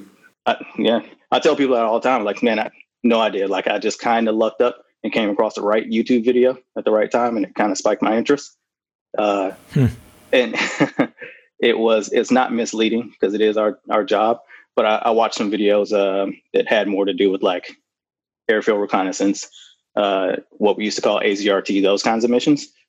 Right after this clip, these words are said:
Speaker 1: Um, I spent the first, like, eight years as a combat controller not doing that. <laughs>
Speaker 2: <laughs>
Speaker 1: So, and, uh, yeah, Trent, like, you're familiar. Like, it, that's just what we were doing at the time. Uh,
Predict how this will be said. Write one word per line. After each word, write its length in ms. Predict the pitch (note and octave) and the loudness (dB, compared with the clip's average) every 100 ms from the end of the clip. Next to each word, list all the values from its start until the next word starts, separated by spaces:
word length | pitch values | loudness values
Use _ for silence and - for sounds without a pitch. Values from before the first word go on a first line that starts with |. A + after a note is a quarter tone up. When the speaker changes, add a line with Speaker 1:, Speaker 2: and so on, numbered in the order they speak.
| _ | _
Speaker 1:
Um, 240 | G2 G2 G2+ | -2 -2 0
I 120 | G#2 | -2
spent 320 | - G#2+ F#2 | 0 -2 0
the 80 | - | -2
first, 400 | - G#2 F#2+ - | 0 0 0 0
like, 200 | F#2 - - | -2 -2 -4
eight 160 | G2+ | -4
years 300 | F#2+ G2+ F#2 | 0 0 2
as 120 | G2+ | 2
a 60 | G2 | 2
combat 300 | G#2+ G#2+ G2+ | 0 -2 -2
controller 340 | - A#2 G#2+ | 0 0 2
not 340 | F#2+ F#2+ - - | 0 0 0 -2
doing 260 | F2+ F2 | -4 -2
that. 200 | F#2 - - _ _ - | -2 -4 -8 _ _ -2
<laughs> 1200 | - - - - - - - A#2 A2 - A#2 - | 0 0 -2 -2 -4 -2 0 2 2 2 0 -2
Speaker 2:
<laughs> 40 | - | -4
Speaker 1:
So, 200 | G#2+ F#2+ C4 - - - _ _ _ | -2 0 -2 0 -4 -6 _ _ _
and, 220 | A2 A2 G#2+ | 0 2 2
uh, 180 | G2 - | -2 0
yeah, 200 | G2 F#2+ | 0 0
Trent, 260 | - G2 G2 | 0 -2 0
like, 200 | F#2+ A2+ | -2 -2
you're 80 | G2+ | 0
familiar. 340 | G2+ G2 G#2 | 0 2 2
Like, 160 | A#2+ A#2 | 0 2
it, 200 | A#2 - - | 0 0 -2
that's 200 | A2 - | 0 -2
just 160 | G#2 | -2
what 140 | A2 G2 | 0 0
we 40 | |
were 100 | F#2+ | 0
doing 220 | F#2+ G2+ | 0 0
at 100 | F#2 | 0
the 60 | - | -2
time. 280 | - G2 G2 _ _ _ _ | -4 -4 -6 _ _ _ _
Uh, 420 | G#2 G2 - - | -2 0 -2 -6